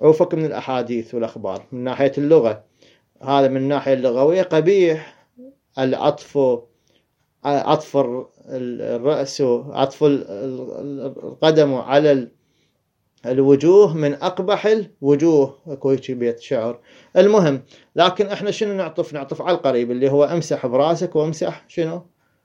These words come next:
آه، قدمك، امسح الرجلين. والعجيب هسه هم ما يخالف، هسه احنا جينا وياكم: "يابا نغسل رجلينا"، خلينا نغسل رجلينا، لأنه، آه، تقولون احنا ال-،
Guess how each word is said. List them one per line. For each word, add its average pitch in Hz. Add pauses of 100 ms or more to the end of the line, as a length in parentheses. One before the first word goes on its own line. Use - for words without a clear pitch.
(220)
آه، 123
قدمك، 117
امسح 131
الرجلين. 120 (460)
والعجيب 175
هسه 175
هم 175
ما 202
يخالف، 151
هسه 135
احنا 147
جينا 165
وياكم: 123
"يابا 143
نغسل 160
رجلينا"، 175
خلينا 180
نغسل 127
رجلينا، 113 (760)
لأنه، 127 (260)
آه، 123
تقولون 147
احنا 151
ال-، 113